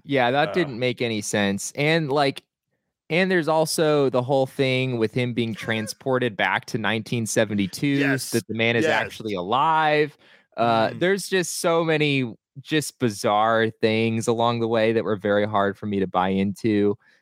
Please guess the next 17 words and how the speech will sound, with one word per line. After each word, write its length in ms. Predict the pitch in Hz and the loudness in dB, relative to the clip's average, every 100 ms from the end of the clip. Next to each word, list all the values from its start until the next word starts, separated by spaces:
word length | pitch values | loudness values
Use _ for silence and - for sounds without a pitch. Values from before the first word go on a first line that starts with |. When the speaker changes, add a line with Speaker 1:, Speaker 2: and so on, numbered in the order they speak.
| _ | _
Speaker 1:
Um, 520 | 104 110 104 101 104 113 _ - | 0 2 2 2 -2 -6 _ -4
but 120 | 147 | -2
yeah, 300 | 165 208 123 - | 0 2 0 0
overall, 540 | 131 151 156 143 143 143 | -2 0 0 2 2 0
Derek, 400 | 147 143 147 - - | 0 2 0 -2 -6
I'm 160 | 113 | -2
going 320 | 123 123 123 | 0 2 2
with 120 | 113 107 | 0 -2
a 40 | |
forty-two, 800 | - 110 110 104 - 92 82 - _ _ | -4 0 0 0 -4 -2 -2 -4 _ _
which 160 | 117 117 | -6 0
I 100 | 117 | 0
think 200 | 226 269 | 0 0
Speaker 2:
Hey, 60 | - | 0
Speaker 1:
is 80 | |
Speaker 2:
rookie, 100 | 254 277 | 0 0
Speaker 1:
honestly 540 | 127 247 185 120 117 | 0 -2 0 0 -2